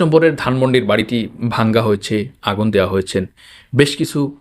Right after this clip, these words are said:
অপ্রীতিকর ঘটনাও সেখানে ঘটেছে। সেখানে কিন্তু ভুরিভোজ হয়েছেন।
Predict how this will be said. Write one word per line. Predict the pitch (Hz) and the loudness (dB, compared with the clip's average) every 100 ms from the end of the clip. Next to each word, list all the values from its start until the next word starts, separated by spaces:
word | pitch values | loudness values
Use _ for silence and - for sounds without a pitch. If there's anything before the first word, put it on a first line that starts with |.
| _ _ _ _ - | _ _ _ _ 0
অপ্রীতিকর | 131 127 147 147 147 120 | 2 4 0 0 2 0
ঘটনাও | - 120 113 110 | -2 -4 -4 -4
সেখানে | 104 - 92 | -6 -8 -8
ঘটেছে। | - 95 - - _ _ _ _ _ _ - - | -8 -12 -16 -20 _ _ _ _ _ _ -20 -10
সেখানে | - 156 143 | 2 2 2
কিন্তু | 135 135 | -2 -4
ভুরিভোজ | 123 113 113 110 101 | -4 -2 -2 -4 -6
হয়েছেন। | 92 87 - | -4 -6 -8